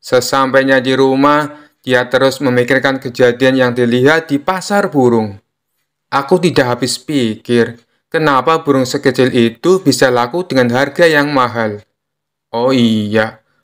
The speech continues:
bukankah aku punya seekor ayam? Kalau aku jual di sana, pasti harganya akan mahal. Karena ayamku tubuhnya lebih besar dan lebih banyak dagingnya,"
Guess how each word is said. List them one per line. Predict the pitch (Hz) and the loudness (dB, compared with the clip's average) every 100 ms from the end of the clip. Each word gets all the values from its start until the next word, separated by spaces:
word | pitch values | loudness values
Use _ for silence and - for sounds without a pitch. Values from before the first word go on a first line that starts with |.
| _ | _
bukankah | 123 127 113 113 123 | -8 -4 -4 -2 -4
aku | 120 123 | -4 -6
punya | 120 120 | -6 -4
seekor | 139 123 - | -2 -2 0
ayam? | 127 117 110 113 117 110 - _ _ | -2 -2 0 0 -2 -6 -16 _ _
Kalau | _ 123 127 117 | _ -8 -4 0
aku | 131 | 0
jual | 123 120 110 120 127 123 | 0 0 2 2 2 -4
di | 120 | -8
sana, | - 117 110 131 180 | -4 -2 -2 -2 -2
pasti | - 131 110 185 | -2 -4 -4 -2
harganya | 151 127 127 139 180 | -2 0 0 2 0
akan | 190 214 202 | 0 -2 0
mahal. | 147 113 113 104 104 _ _ _ _ _ | -2 -2 -4 -6 -10 _ _ _ _ _
Karena | 120 117 113 113 131 156 - | -10 -8 -4 0 2 0 -2
ayamku | 135 127 120 120 131 | 0 2 0 -2 -4
tubuhnya | 139 131 120 117 | -4 -4 0 2
lebih | 123 147 - 226 220 | 2 0 0 -2 0
besar | 175 - 170 | 0 2 0
dan | 156 135 | 0 -2
lebih | 180 180 208 - | -4 -2 -2 0
banyak | 147 151 | 0 2
dagingnya," | 147 127 127 117 107 104 | 0 -2 -4 -6 -6 -10